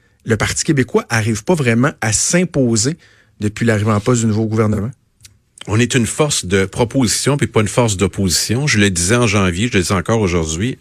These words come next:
Speaker 2: Regardez le nombre de propositions positives qu'on fait, de, de mesures que, auxquelles le gouvernement a pas pensé, comment on inspire ce gouvernement à bien des égards. On est positif.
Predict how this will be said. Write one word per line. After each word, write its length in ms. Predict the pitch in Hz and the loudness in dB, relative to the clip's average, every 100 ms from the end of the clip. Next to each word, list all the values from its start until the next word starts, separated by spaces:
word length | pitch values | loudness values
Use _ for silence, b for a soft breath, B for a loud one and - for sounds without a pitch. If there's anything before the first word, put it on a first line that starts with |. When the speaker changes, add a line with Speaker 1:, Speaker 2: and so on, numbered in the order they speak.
| - | -8
Speaker 2:
Regardez 300 | 101 98 131 | -4 -2 0
le 120 | 110 | 2
nombre 240 | 98 110 | 0 0
de 60 | 104 | 0
propositions 520 | 82 98 98 - 120 | -2 -2 -2 0 -2
positives 460 | 104 101 - 113 101 | -2 -4 -4 -6 -4
qu'on 200 | 98 82 | -4 -4
fait, 320 | - 80 92 B B B B B B B | -4 -6 -6 B B B B B B B
de, 300 | 85 98 98 | -2 2 2
de 180 | 95 104 | 2 2
mesures 600 | 107 120 98 123 135 127 | 4 2 2 2 2 0
que, 100 | 110 | -4
auxquelles 220 | 92 120 | -2 0
le 60 | 104 | 0
gouvernement 560 | 95 101 95 110 117 | 0 0 0 -2 -2
a 80 | 90 | -4
pas 140 | 87 113 | -4 -2
pensé, 540 | 107 92 - 87 107 | -2 -2 -4 -6 -4
comment 240 | 117 123 | 0 2
on 120 | 127 120 | 4 4
inspire 480 | 139 - - 151 | 2 0 0 0
ce 120 | 143 113 | 2 0
gouvernement 560 | 98 104 101 98 123 104 | 0 0 2 0 0 -2
à 100 | 98 | -4
bien 180 | 90 110 | -2 0
des 220 | 98 92 | 0 0
égards. 500 | 85 85 113 156 - b b b b b b | 0 -2 -4 -6 -12 b b b b b b
On 180 | 101 104 | 2 2
est 100 | 156 | 2
positif. 560 | 165 165 120 - 120 | 2 0 -2 -2 -4